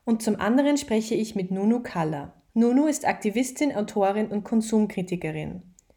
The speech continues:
Unter anderem hat sie das Buch Ich kauf nix, wie ich durch Shopping-Diät glücklich wurde,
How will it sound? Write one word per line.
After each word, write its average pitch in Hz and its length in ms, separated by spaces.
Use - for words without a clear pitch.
Unter 262 280
anderem 233 420
hat 208 160
sie 208 80
das 185 260
Buch 214 300
Ich - 220
kauf 254 340
nix, 208 480
wie 220 180
ich 220 140
durch - 180
Shopping-Diät 214 760
glücklich 185 420
wurde, 160 400